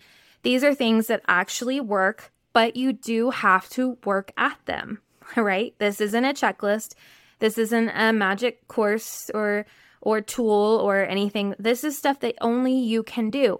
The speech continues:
I can give you all the things, but if you don't do these things, then they're not gonna work.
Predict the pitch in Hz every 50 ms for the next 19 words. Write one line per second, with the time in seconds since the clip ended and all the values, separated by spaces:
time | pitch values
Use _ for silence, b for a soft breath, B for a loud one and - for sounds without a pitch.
0 | - - 190 208 247 - - 311 311 277 262 b b b b b b b 185 -
1 | 240 262 - 262 277 262 262 254 254 240 - - - 220 226 226 233 214 208 196
2 | - - 320 311 233 180 160 175 - - - 208 208 214 208 - - 185 208 240
3 | 262 262 233 247 233 - - 196 - 233 233 233 196 214 202 208 - - - 277
4 | 311 254 202 185 180 185 208 - - - _ _ _ _ _ _ _ _ _ 254
5 | 247 262 269 262 262 247 247 - 240 214 214 226 294 302 - - - - _ -